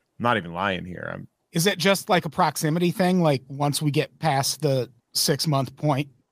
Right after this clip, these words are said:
Speaker 2: you get
Speaker 1: No,
Speaker 2: excited?
Speaker 1: it's, it's not so much a proximity thing as much of, like, a feeling so distant from it that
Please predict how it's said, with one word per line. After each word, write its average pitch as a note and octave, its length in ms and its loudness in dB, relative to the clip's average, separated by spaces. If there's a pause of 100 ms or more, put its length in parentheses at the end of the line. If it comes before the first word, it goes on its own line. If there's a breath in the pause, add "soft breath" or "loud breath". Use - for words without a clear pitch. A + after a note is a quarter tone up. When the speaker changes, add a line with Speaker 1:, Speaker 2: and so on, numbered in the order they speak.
(100)
Speaker 2:
you C#3 100 -4
get G#3 120 4
Speaker 1:
No, A#3 340 6
Speaker 2:
excited? A3 100 4
Speaker 1:
it's, - 260 -4 (100)
it's F#3+ 400 0
not A#3+ 200 2
so B3+ 120 2
much A#3+ 200 2
a G3+ 60 2
proximity D#3 600 0
thing B2+ 300 0
as A2 140 2
much A#2+ 220 2
of, A2 140 0
like, A2 260 2
a G2+ 260 4 (300 soft breath)
feeling C3 540 2
so A2+ 240 2
distant F#2+ 520 -2
from C#3 240 2
it D3 160 0 (240)
that A2 420 2